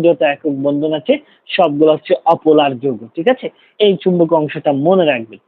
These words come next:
এরপর আরেকটা কোশ্চেন হতে পারে এরকম যে আর এক্স, আর এক্স মানে হচ্ছে কি অ্যালকাইল হ্যালাইড। অ্যালকাইল হ্যালাইডের সাথে সোডিয়াম বা ম্যাগনেসিয়াম ধাতুর বিক্রিয়াকালে দ্রাবক রূপে নিচের কোনটি ব্যবহার করা হয়? কোশ্চেন ফরম্যাট গুলো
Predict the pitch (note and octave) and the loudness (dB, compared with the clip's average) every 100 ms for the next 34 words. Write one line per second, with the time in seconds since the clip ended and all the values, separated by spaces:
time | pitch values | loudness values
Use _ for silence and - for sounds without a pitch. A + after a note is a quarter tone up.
0 | _ _ _ - A3+ A3 B3 A3+ G#3 A3+ | _ _ _ 0 2 4 4 2 2 2
1 | G#3+ G#3 - G#3+ G3 G3 F#3+ F#3+ E3+ E3 | 2 2 2 0 2 2 2 4 4 4
2 | E3+ E3+ - _ - D3+ F3+ D#3+ G3+ G#3+ | 2 0 -2 _ -6 -2 0 2 2 0
3 | - - _ _ _ _ _ - F3+ B3+ | -4 -20 _ _ _ _ _ -2 2 2
4 | B3+ G#3+ A3 G#3+ - G#3 D4 - A3 G#3+ | 0 0 2 2 0 -2 -2 2 2 4
5 | G#3+ E3+ E3 B2+ G#2+ _ _ - F#3+ G3+ | 2 2 0 -4 -6 _ _ 0 0 2
6 | C4+ C4+ B3 A3+ G#3+ G#3 G#3+ F#3+ G#3 G3 | 2 4 4 4 2 0 -4 0 0 0
7 | _ _ _ - A3 A#3 B3+ A#3 G#3 F3+ | _ _ _ -2 2 2 2 4 2 2
8 | F3 F3 G3+ - G#3 F3+ F3 F3 F3+ E3+ | 0 2 0 2 0 2 0 2 2 0
9 | - _ - D#3+ F#3+ G#3 G3+ F3+ F#3 F3 | -2 _ -2 0 2 2 2 2 2 2
10 | D#3+ _ _ D3+ C#3+ G3 F#3+ A#3+ B3 A3 | 0 _ _ -4 2 2 4 2 2 -2
11 | G3 G3+ F3+ F3 F3+ D#3+ F3+ F3 D#3+ F3+ | 2 0 0 -4 -4 -4 -4 -4 -4 -4
12 | E3+ _ _ C#3+ D#3 D3+ D3+ D#3 D3+ D#3+ | -4 _ _ 0 2 2 2 0 0 0
13 | - E3 C#3+ C3 E3+ F3 G#3+ G#3 G3+ F#3+ | 2 2 -2 0 -2 0 0 2 2 2
14 | F3 F3+ | 2 2